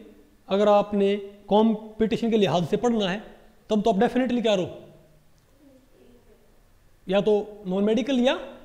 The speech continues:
मेडिकल, ओके। और आप कहोगे ना हमको तो भाई क्या बोलते हैं एमएससी में जाना है, ठीक है, अरे भाई फिर तो आपको पता वहाँ पर तो वैसे भी क्या होती है specialization,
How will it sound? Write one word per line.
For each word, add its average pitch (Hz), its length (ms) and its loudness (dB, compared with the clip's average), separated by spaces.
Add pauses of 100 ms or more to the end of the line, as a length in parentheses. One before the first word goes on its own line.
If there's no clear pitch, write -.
(160)
मेडिकल, - 1080 -12
ओके। 311 180 0 (680)
और 214 100 6
आप 233 120 6
कहोगे 240 180 6
ना 269 120 4
हमको 196 280 0
तो 240 100 4
भाई 202 160 4 (580)
क्या 208 100 2
बोलते 220 280 4
हैं 220 80 4
एमएससी 240 380 2
में 220 100 2
जाना 196 240 0
है, 143 140 -8 (760)
ठीक 240 200 -4
है, 165 80 -6 (360)
अरे 190 140 -4
भाई 208 100 2
फिर 233 180 -2
तो 247 140 2
आपको 247 260 4
पता 240 200 0
वहाँ 185 200 0
पर 226 120 -2
तो 240 180 2
वैसे 254 240 2
भी 277 80 2
क्या 269 100 2
होती 202 260 0
है 156 60 -2 (480)
specialization, 208 680 0